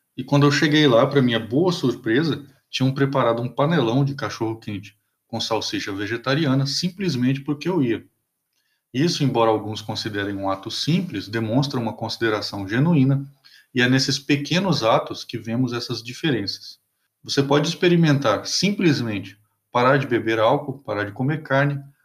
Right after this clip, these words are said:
parar de andar com gente que faz piadinha sobre bunda e peito, gente que comenta sobre a funcionária da empresa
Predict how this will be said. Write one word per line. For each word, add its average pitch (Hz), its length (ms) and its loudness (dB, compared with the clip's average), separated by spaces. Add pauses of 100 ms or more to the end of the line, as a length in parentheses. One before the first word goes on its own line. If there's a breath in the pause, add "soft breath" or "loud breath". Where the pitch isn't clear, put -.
(180 soft breath)
parar 143 240 2
de 165 100 0
andar 120 240 2
com 117 160 -6
gente 110 260 -8
que - 60 -20
faz 101 200 -4
piadinha 107 500 -4
sobre 104 280 -4
bunda 101 340 -4
e 139 40 0
peito, 147 400 -2 (680)
gente 120 240 2
que - 80 -14
comenta 113 460 -2
sobre 104 320 -2
a 98 60 0
funcionária 107 580 -2
da 104 140 0
empresa 101 480 -2